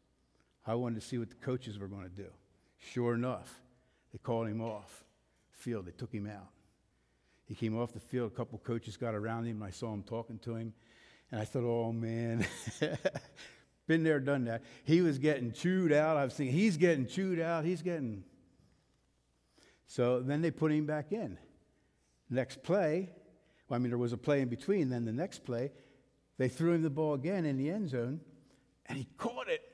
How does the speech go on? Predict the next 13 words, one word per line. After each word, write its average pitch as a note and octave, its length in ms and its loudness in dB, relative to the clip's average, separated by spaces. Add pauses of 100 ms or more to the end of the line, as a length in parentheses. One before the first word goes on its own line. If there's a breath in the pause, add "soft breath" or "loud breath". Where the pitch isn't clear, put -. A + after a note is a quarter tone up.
(1300 soft breath)
for F3+ 120 0
a F3+ 40 0
touchdown. F3 680 0 (1120 soft breath)
Yeah, G#3 60 4
it E3+ 40 4
makes F#3 220 2
my D3+ 80 2
stomach D3+ 480 0
when G3 500 0
I B2 60 -2
tell C#3 240 2
this C#3 160 0
story. C3 300 -4